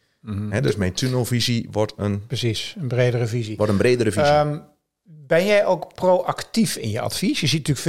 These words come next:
Speaker 1: veel, nou, ik maak natuurlijk ook, eh, eh, content en,
Speaker 2: Ja.
Speaker 1: en in dit geval gesprekken,
Speaker 2: Ja.
Speaker 1: hè, die ik ook
Speaker 2: Ja.
Speaker 1: voor anderen maak. En, eh, nu samen met Loket maken
Speaker 2: Ja.
Speaker 1: we een serie als dit, hè, voor
Speaker 2: Ja.
Speaker 1: mensen die geïnteresseerd zijn in dit vakgebied.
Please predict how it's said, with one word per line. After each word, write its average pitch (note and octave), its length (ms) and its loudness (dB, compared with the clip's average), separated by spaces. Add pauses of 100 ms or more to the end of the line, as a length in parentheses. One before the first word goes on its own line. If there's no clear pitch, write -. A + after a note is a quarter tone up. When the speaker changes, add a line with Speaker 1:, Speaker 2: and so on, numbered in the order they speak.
Speaker 1:
veel, D3 120 4
nou, C#3 220 -2
ik C3+ 140 -6
maak B2 160 0
natuurlijk C3 400 -2
ook, - 80 -6
eh, C#3 360 0
eh, C3 80 2
content C#3 520 2
en, C3+ 140 -2
Speaker 2:
Ja. F#3+ 120 2
Speaker 1:
en C3+ 200 -2
in C3 80 2
dit B2 120 2
geval B2 220 0
gesprekken, - 500 0
Speaker 2:
Ja. C#3+ 60 6
Speaker 1:
hè, D3+ 80 6
die C#3+ 160 4
ik C3+ 120 0
ook C3 80 2
Speaker 2:
Ja. G3+ 100 4
Speaker 1:
voor A#2+ 220 2
anderen D3+ 340 4
maak. C#3+ 400 2
En, A#2+ 180 -2
eh, A#2+ 100 0
nu C3 140 2
samen A#2 220 0
met G#2+ 80 -2
Loket B2 340 0
maken A#2+ 180 2
Speaker 2:
Ja. - 60 -6
Speaker 1:
we A#2+ 60 -2
een A2+ 60 0
serie G#2+ 280 0
als G#2 120 -2
dit, D#3 180 2
hè, F3 160 4
voor - 120 -2
Speaker 2:
Ja. B2 60 4
Speaker 1:
mensen A#2+ 240 0
die A#2 80 0
geïnteresseerd A#2+ 440 -2
zijn A#2 140 -2
in A#2 60 0
dit A#2 160 -2
vakgebied. F3 520 -4